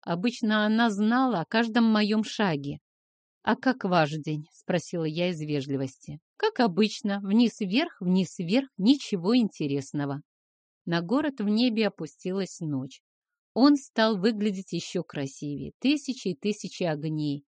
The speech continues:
в черноте. Только с манящей красоты слетел орел загадочности. Поблагодарив пилота, я неторопливо шла к особняку по освещенным дорожкам.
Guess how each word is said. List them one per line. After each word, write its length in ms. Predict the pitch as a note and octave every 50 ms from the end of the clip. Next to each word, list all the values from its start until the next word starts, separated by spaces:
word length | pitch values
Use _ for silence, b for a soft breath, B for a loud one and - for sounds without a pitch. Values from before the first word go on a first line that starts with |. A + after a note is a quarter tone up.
| _ _ _ _ _
в 60 | _ -
черноте. 760 | - - F#3 D#3+ E3 E3+ F3 - - - - D3+ C3+ C#3 D#3 _ _ _ _ _ _ _ _ -
Только 360 | B3+ C#4+ D#4 D4 C#4+ - C4+
с 100 | C4+ -
манящей 560 | A#3+ A#3 A#3+ A#3+ A#3 B3+ C4 C4 - - A3
красоты 720 | - - G#3+ G3 - - - F#3+ F3+ _ - A#3+ A#3+ B3+
слетел 560 | B3+ - - F#3+ F#3 G3 - - C4 B3+ A#3+ -
орел 540 | - - F3 E3+ E3+ G3+ A3 A#3 B3 B3 A#3
загадочности. 1200 | G3+ D#3 D#3+ F#3 F3+ D#3 D3+ D3 C#3+ C#3+ C3+ C#3 - - D3 C#3+ C#3 C#3 - - - - C#3+ D3 _ _ _ _ _ _ _ _ _ -
Поблагодарив 720 | - G3 F#3 G#3+ A3 G#3 A#3 A3+ G#3 A#3+ B3 C#4+ D4 C#4 _
пилота, 600 | - F#3+ E3 E3 G3 A#3 C4 C4 - - F#3 G3+ _ _ _ _ _ -
я 220 | F#3 F3+ B3 C#4+
неторопливо 720 | C4+ C4 B3+ - G3 F#3 F3+ - - G#3 A3 A3+ F#3+ E3+
шла 300 | - - - F3 F3 G3+
к 100 | - -
особняку 800 | D3+ - - E3+ D3+ C#3+ D3+ D3 C#3 C3+ - - - G3+ A3 G#3+ _ _ _ _ _
по 120 | - G3+ G3+
освещенным 720 | F#3+ - G#3+ G3 F#3 - - - B3 C4 B3+ A3+ G3+ F3+
дорожкам. 720 | D#3 F3 F3 E3 D3 C#3+ C#3 - - - - C#3+ C#3 D3